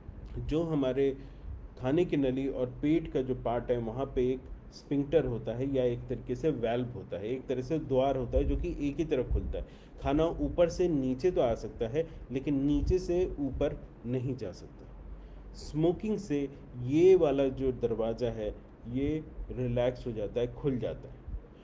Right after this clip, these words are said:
और जब ये खुल जाता है, तो acid ऊपर आ सकता है। इसीलिए smoking से reflux के chances बढ़ जाते हैं, और वो बढ़ने के कारण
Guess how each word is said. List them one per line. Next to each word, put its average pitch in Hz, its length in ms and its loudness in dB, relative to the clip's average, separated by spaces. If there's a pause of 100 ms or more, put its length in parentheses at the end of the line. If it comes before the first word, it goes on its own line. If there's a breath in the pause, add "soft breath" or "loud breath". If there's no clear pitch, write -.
(160 loud breath)
और 139 140 -2
जब 151 200 4
ये 233 120 2
खुल 165 260 0
जाता 120 300 2
है, 87 140 -8 (400 loud breath)
तो 139 80 2
acid 123 540 -4
ऊपर 120 280 -4
आ 92 120 -6
सकता - 340 -16
है। - 80 -14 (920 loud breath)
इसीलिए 190 600 4 (180)
smoking 151 540 2
से 151 260 0
reflux 127 500 -2
के 131 100 -4
chances 107 540 -6 (280 loud breath)
बढ़ 131 140 0
जाते 101 360 -4
हैं, - 180 -8 (340)
और 156 160 4
वो 135 320 4
बढ़ने 143 340 2
के 117 120 -4
कारण 95 360 -4